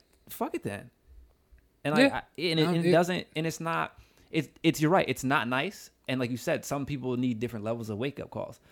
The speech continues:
Speaker 1: Me personally, I've gotten to the point where, like, if I'm like, "Oh, yo, this has been a trash week," I'm like, "All right, I'm gonna get right the following week." But for some people, that's not enough, you know?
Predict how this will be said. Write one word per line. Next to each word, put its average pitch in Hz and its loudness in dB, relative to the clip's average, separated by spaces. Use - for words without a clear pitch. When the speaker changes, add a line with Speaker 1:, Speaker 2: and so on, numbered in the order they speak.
Speaker 1:
Me 143 2
personally, 156 0
I've 113 -2
gotten 120 0
to 117 -8
the 113 -12
point 120 -4
where, 107 0
like, 107 0
if 95 -6
I'm 113 0
like, 104 -2
"Oh, 101 0
yo, 95 -2
this 110 -6
has 110 -12
been 110 -4
a - -12
trash 120 -2
week," 147 -4
I'm - -6
like, 113 -4
"All 110 -2
right, 117 0
I'm 110 -4
gonna 120 -2
get 113 0
right 139 0
the - -10
following 101 -4
week." 101 -6
But 120 -4
for 110 -4
some 226 0
people, 165 2
that's 160 2
not 170 4
enough, 156 0
you 117 2
know? 123 0